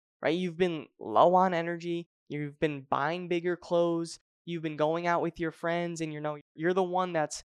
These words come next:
always behind in the group. You're huffing and puffing. You can't even keep up with them, and you look in the mirror and you hate what you see, and, and that will change today. So in this podcast, I'm gonna teach you how to maintain a healthy diet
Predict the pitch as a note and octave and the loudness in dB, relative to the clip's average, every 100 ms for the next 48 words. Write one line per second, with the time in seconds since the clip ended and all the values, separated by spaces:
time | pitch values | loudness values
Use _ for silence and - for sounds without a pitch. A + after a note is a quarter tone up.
0 | _ - E3 F#3 F#3 E3+ E3+ F3 F3 F3 | _ 0 2 2 0 0 0 0 2 0
1 | F3 E3+ D#3+ E3+ E3 D3 D3 D#3+ D#3+ F3+ | -2 -6 -2 0 0 -2 0 -2 -2 -6
2 | F3 - D#3+ D#3 D#3 D#3 C#3 E3 E3+ F3 | -6 0 0 0 -6 -8 -8 -8 -6 -6
3 | E3+ - - D#3 D#3 D#3 D#3 D#3 D3 C#3 | -8 -6 -2 -2 0 0 -2 -2 -6 -6
4 | C#3 E3+ G3+ E3+ D#3 G#3 G3+ E3 C#3 C3 | -6 -6 -4 -6 -4 -2 -2 -4 -8 -14
5 | - F3+ G#3 F#3+ E3+ D#3 - G#3+ F#3 C#3 | -12 -6 -2 -2 -4 -8 -10 -6 -6 -8
6 | C3+ _ F#3 F#3 A3+ C4 E3 G#3 C4 B3 | -14 _ -6 4 6 6 4 4 4 0
7 | G3+ F#3 E3 - D#3+ D#3+ - - _ - | -4 -4 -6 -2 4 4 2 -8 _ 0
8 | F#3 F#3 - - F#3+ B3+ C4 D#3+ A#2+ C#3+ | 0 0 -4 -6 -2 -2 0 0 0 -2
9 | - - _ _ _ E3+ F3+ E3+ - A3+ | -10 -18 _ _ _ 0 2 0 -4 -6
10 | - E3 E3+ E3 E3 E3+ F#3 D#3 - D#3 | -2 -2 -2 -2 -4 -6 -8 -8 -10 -8
11 | D#3+ - F3 E3 - C#3+ D#3 E3 - | -8 -8 -8 -8 -4 2 4 2 -2